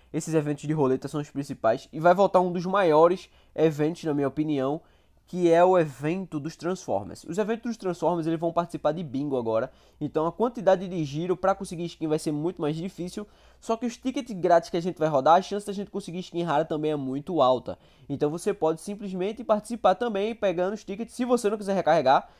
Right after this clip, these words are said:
Eu entendo e tudo mais que muitas pessoas aqui não querem recarregar, tá bom? Então é importante que se você não quiser recarregar, você pega os tickets grátis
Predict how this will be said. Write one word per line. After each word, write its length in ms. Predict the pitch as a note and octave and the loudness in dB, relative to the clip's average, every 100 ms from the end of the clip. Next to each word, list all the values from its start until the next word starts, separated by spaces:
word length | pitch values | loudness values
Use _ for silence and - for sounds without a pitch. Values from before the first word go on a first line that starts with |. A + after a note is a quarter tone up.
| _ _ | _ _
Eu 180 | C#3 E3+ | 0 0
entendo 400 | F3+ - D#3+ G3 | 0 0 2 2
e 60 | F3 | -2
tudo 180 | D#3+ D#3 | -4 -2
mais 260 | C3+ E3 | 0 0
que 140 | - D3+ | -2 -4
muitas 240 | D#3 - | -4 -6
pessoas 300 | D3+ D3+ D3 | -10 -6 -6
aqui 180 | D3 C3+ | -6 -6
não 140 | E3 | -6
querem 240 | - B2+ D3+ | -4 -4 -4
recarregar, 500 | B2 A#2+ B2 G#2 C3 | -4 -4 -2 0 0
tá 100 | A#2+ | -2
bom? 200 | B2 - _ - _ - | -6 -10 _ -20 _ -14
Então 560 | A#2 - A#2+ B2+ A#2+ A2 | -10 -4 -4 -2 -4 -4
é 120 | C3+ | -4
importante 400 | C#3 D3 D3 C#3+ | -4 -4 -4 -8
que 80 | - | -8
se 100 | D#3 | -4
você 240 | D#3+ - | -4 -4
não 80 | D3+ | -6
quiser 180 | D3 D3+ | -4 -4
recarregar, 380 | C3 C#3 B2 - | -2 0 0 -2
você 140 | C#3+ | -4
pega 260 | - D3+ F#3 | 2 2 2
os 140 | F3+ | -4
tickets 400 | - E3+ E3+ E3+ | -8 -6 -6 -2
grátis 380 | D#3+ E3 - | 4 4 4